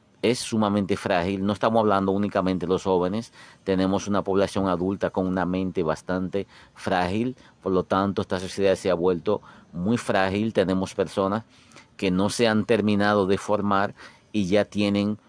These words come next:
uno y dos hijos. Por lo tanto, ¿cómo van a fortalecer la mentalidad de esos hijos cuando ellos mismos todavía no han terminado de forjar esa mente?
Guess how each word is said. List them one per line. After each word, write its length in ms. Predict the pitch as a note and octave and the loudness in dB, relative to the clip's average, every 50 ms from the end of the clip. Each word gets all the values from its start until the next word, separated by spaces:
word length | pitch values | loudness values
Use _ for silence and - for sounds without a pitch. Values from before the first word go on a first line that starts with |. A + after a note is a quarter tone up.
| _ _ _ | _ _ _
uno 420 | - G2+ A2+ A#2+ A#2 A2+ A#2+ A#2+ - | 0 2 4 4 4 4 2 0 -2
y 140 | - G#2 F#2+ | -4 -2 0
dos 260 | F2+ G#2+ G2 - - | 0 0 0 -2 -4
hijos. 480 | - C#3 C#3 B2+ A2 B2 C#3 D3 - - - - - _ _ _ _ _ | 0 0 2 2 2 0 -2 -4 -6 -12 -20 -20 -20 _ _ _ _ _
Por 140 | - G2 G2 | -2 0 2
lo 140 | G2 G2 F#2 | 2 2 2
tanto, 560 | - G#2 G#2 G#2+ A2 G2+ - B2+ B2+ A#2 - _ _ _ _ _ _ _ _ | 2 2 2 2 2 2 2 2 2 0 -2 _ _ _ _ _ _ _ _
¿cómo 380 | - - B2 C3+ C3 A#2+ A#2 G2+ | 0 2 4 4 4 4 2 4
van 180 | G2+ G#2 G#2 | 4 2 2
a 40 | G#2+ | 2
fortalecer 720 | - - G#2 F#2+ - G#2 F#2+ F#2 F2+ - - A#2 A2+ G2+ - | 0 0 -2 0 0 0 0 0 0 0 2 2 2 2 0
la 280 | G2+ G2+ G2+ G#2 G2+ G2 | 0 0 2 2 2 2
mentalidad 760 | F#2+ F#2+ G2+ G2 G2 F2+ - G2+ F#2 G2 G#2 F#2+ F2+ E2+ F2 | 2 0 0 0 0 0 0 0 0 0 2 2 2 2 2
de 100 | E2+ F#2 | 0 -2
esos 280 | F2+ - G#2+ - - | -2 -4 -6 -8 -6
hijos 340 | - A2+ G#2 F#2+ G#2 A2+ - - - - - - | -4 -4 -4 -4 -6 -8 -10 -14 -20 -20 -20 -8
cuando 360 | - - G2+ F#2+ F#2+ F#2 G2 F#2+ | -4 0 0 2 2 4 4 4
ellos 300 | G2 G2 A2+ A2 - G2 | 4 2 0 0 0 0
mismos 500 | G2+ A#2+ D3 D3+ - A2 G2 F2 F2 - - - - - _ _ _ _ _ - | 0 0 0 0 -2 -2 -2 -2 -4 -6 -12 -20 -20 -20 _ _ _ _ _ 0
todavía 500 | A2+ G#2+ G2 F#2 F2 G#2+ B2+ C3+ B2+ A2+ | 2 4 4 4 4 4 4 6 6 4
no 200 | G#2+ G#2+ G#2+ A2+ | 4 4 4 2
han 140 | A2+ A2 | 2 2
terminado 580 | F#2+ - A#2+ G2 F2+ F#2 F#2 F#2+ G2 G2+ G#2 G2+ | 2 2 0 0 0 0 0 2 2 2 2 2
de 80 | G2 F2+ | 0 -2
forjar 460 | - - F#2+ F2 E2 E2+ F#2 F#2 F#2+ | -2 -4 -4 -4 -2 -2 -2 -2 -2
esa 200 | F#2 - - D2 | -4 -4 -6 -8
mente? 420 | C#2+ C2+ B1+ A#1+ A#1+ - - - | -6 -8 -8 -10 -12 -16 -18 -20